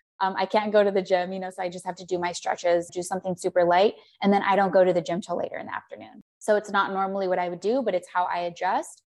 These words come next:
And then only having those few hours of work. So four hours of work, if I can't get what I need to do in four hours, something's wrong. And I need to look at, like, what's going on inefficiently, even if, even though I'm in the building stage of my business.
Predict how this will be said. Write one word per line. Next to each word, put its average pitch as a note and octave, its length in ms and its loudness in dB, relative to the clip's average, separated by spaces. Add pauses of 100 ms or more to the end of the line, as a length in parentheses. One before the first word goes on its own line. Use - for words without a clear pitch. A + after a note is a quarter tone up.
(160)
And G#3+ 140 2
then G#3 120 0
only G3 240 -2
having F#3 340 0
those F3+ 180 -8
few F#3+ 160 -4
hours F3 340 0
of E3+ 100 -4
work. - 280 -12
So F3 400 0
four G#3+ 160 6
hours G3+ 320 4
of F3+ 140 -2
work, G#3 300 2 (840)
if A3+ 100 -4
I F#3+ 140 8
can't G#3 280 -6
get G3+ 140 0
what G3 140 2
I F#3+ 80 0
need F#3 180 -4
to F#3 80 -14
do G3 240 0 (300)
in F#3+ 100 -2
four G3 220 4
hours, A#3+ 580 4
something's G3+ 460 -2
wrong. E3+ 380 -2
And F#3 100 -2
I F#3+ 80 -2
need F#3 160 -4
to F#3+ 80 -2
look F3 240 0
at, F3+ 160 -4
like, F3 180 -2
what's F3 220 -2
going F3+ 260 -4
on F3 160 -2
inefficiently, - 800 -10
even A3 340 2 (100)
if, G3+ 120 -2 (200)
even A#3+ 280 2
though F#3 100 2
I'm F#3+ 180 0
in F3+ 80 -6
the F3 60 -2
building E3+ 320 -2
stage F3 280 -10
of F3 60 -14
my G#3+ 140 -16
business. - 460 -12